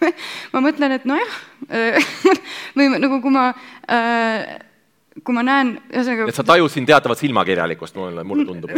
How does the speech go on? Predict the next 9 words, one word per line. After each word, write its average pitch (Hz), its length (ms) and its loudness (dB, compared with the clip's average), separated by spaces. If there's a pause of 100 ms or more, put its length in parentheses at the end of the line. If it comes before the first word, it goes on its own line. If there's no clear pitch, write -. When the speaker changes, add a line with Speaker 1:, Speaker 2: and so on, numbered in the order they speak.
(120)
Speaker 1:
<laughs> 285 180 4
Jah, - 140 4 (100)
et, 269 80 0 (480)
et, - 260 -8
äh, 254 600 2 (320)
et - 800 -10
mulle 262 260 -2
tundub, 311 320 2
et, - 180 -6